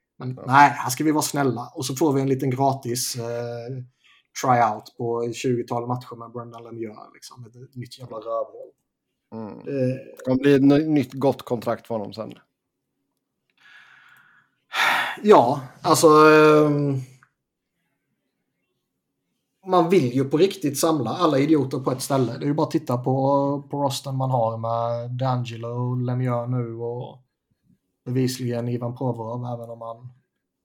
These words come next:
Speaker 1: eventuellt försöker trada iväg honom då också. Eh.
Speaker 2: Vad tror vi? Får han ett treårskontrakt, Lemieux?
Speaker 1: Ja.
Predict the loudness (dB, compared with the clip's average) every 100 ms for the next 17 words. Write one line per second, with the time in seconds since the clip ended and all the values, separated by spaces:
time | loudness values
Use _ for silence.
0 | _ -14 -12 -8 -10 -10 -14 -14 -12 -10
1 | -8 -6 -6 -6 -10 -10 -14 -14 -14 -18
2 | -20 _ _ _ -12 -8 -8 -6 -2 0
3 | 0 -2 -4 -14 -2 2 2 2 -4 -8
4 | -4 -2 -2 -4 -8 -8 -10 -8 -6 -4
5 | -6 -10 -14 -16 -20 _ _ _ _ _
6 | _ _ -18 -12 -12 -12 -10 -10 -10 -14